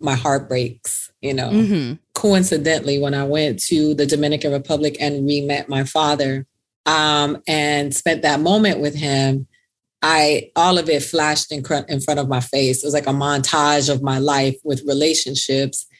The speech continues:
Speaker 1: And that very moment defined so much for me as to why I've, I've had these experiences with men where I was, I felt like, you know, I needed validation. I couldn't be abandoned.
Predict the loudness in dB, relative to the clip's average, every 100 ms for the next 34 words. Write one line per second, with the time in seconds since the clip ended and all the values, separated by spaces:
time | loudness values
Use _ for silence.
0 | _ _ -4 -2 0 0 2 2 2 2
1 | 2 0 0 -2 -4 -4 -4 -2 -2 -2
2 | 0 0 0 0 0 2 2 0 0 0
3 | 0 0 0 -2 0 -2 0 2 2 2
4 | 0 -2 -8 -20 -20 _ -2 0 2 0
5 | -4 _ _ _ -4 -2 0 2 2 0
6 | 2 2 0 -4 -10 -8 -6 -6 0 0
7 | 2 0 0 0 0 0 -2 -2 -2 0
8 | 0 0 -2 -6 -16 _ _ -2 2 4
9 | 4 2 2 2 0 -2 -4 -4 0 2
10 | 2 2 0 -2 -8 -6 -2 0 2 2
11 | 2 0 2 2 2 2 2 2 2 0
12 | 0 -2 -2 -2 -2 -2 0 0 0 2
13 | 0 2 0 -2 -2 -2 -2